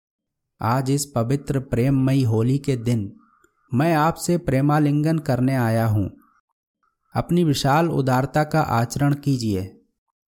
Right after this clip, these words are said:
आपसे द्रोह करने का आज मुझे दंड मिल गया। जिलाधीश ने आज मेरा घोर अपमान किया।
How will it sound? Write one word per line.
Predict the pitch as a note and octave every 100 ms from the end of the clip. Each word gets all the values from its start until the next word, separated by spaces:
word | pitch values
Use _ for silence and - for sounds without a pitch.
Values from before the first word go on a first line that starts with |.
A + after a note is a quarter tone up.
| _ _ -
आपसे | B2 C#3+ - D#3
द्रोह | C3 B2 C#3+ D3+
करने | B2+ A#2+ C#3
का | C#3+ D3 C#3+
आज | - A2+ B2 C3+
मुझे | B2 B2 B2+ C#3+
दंड | A#2 A#2+ C3+
मिल | B2 A#2+ A#2+
गया। | G#2 F#2+ F#2 - _ _ _ _ _ _ _ _ -
जिलाधीश | A2 D3 F3 D3+ C3+ E3 -
ने | F#3
आज | F3+ B2+ D3+ E3
मेरा | D#3 D3+ E3
घोर | C#3+ A#2 D3
अपमान | D3+ C3+ C3+ C3+ C3
किया। | A2+ G#2 F#2+